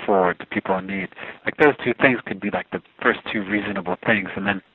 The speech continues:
at the end of Christmas this year, write up what your Christmas would look like. And expressing, I think, the vulnerability is huge, is telling people, "Hey, this might confuse you or make you worried that I don't love you or I'm judging you, but I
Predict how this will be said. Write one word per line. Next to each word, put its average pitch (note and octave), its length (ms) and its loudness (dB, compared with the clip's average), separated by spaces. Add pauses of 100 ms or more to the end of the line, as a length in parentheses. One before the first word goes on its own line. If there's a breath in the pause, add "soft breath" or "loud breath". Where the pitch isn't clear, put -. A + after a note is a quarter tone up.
at - 80 -4
the A#2 100 -2
end D3+ 140 4
of C#3+ 80 0
Christmas B2 420 0
this - 180 -2
year, G#2+ 180 4
write A#2 260 6
up C3 180 4
what A#2+ 140 4
your A2+ 80 0
Christmas - 460 -2
would G#2+ 140 2
look - 200 0
like. F#2 260 0 (300)
And A2+ 160 2
expressing, - 760 2
I G2+ 120 0
think, G#2 220 -4
the G2 60 -4
vulnerability G2 720 2
is F2+ 80 -2
huge, A2 320 2
is F2+ 80 -2 (100)
telling G2+ 300 2
people, - 440 0 (120)
"Hey, C#3+ 140 2
this A#2 260 -2
might A#2+ 240 2
confuse A#2 560 0
you C#3+ 320 8
or F#2 100 4
make A2 240 -2
you G2 140 -4 (460)
worried C#3 580 6
that G#2+ 160 4
I G2+ 60 2
don't G2+ 220 -2
love C#3 200 6
you C#3+ 220 4
or G#2+ 160 6
I'm F#2+ 160 0
judging B2+ 400 2
you, B2 260 -2 (240)
but A2+ 120 6
I A2+ 340 4